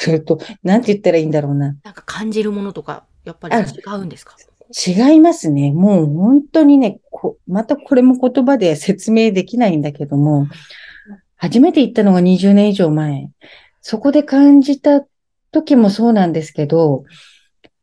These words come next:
Speaker 1: なんて言ったらいいんだろうな。なんかもう、異空間？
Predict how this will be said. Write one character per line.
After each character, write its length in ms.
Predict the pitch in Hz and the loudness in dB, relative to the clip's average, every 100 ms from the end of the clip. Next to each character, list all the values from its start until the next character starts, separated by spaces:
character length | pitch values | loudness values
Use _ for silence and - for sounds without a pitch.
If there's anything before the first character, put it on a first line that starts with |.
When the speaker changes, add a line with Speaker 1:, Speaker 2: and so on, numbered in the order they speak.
| _ - | _ -4
Speaker 1:
な 400 | 165 175 247 392 | 0 2 2 2
ん 100 | 415 | -2
て 240 | - 294 | 0 0
言 100 | 214 | 0
っ 40 | - | -2
た 120 | 196 | -2
ら 60 | |
い 40 | 170 | -2
い 40 | |
ん 60 | 170 | -2
だ 140 | 160 | -4
ろ 80 | 143 | -4
う 60 | 139 | -4
な。 200 | 139 139 _ _ _ _ | -6 -12 _ _ _ _
な 180 | - 247 | 0 2
ん 140 | 330 - | 2 -2
か 280 | - 160 | -6 -4
も 420 | 156 180 151 113 - | -2 -2 -2 -6 -14
う、 40 | _ _ _ _ _ _ _ _ _ - | _ _ _ _ _ _ _ _ _ -8
異 140 | 196 | -6
空 220 | - 370 | 2 2
間？ 380 | - 156 143 170 | 2 -6 -10 -14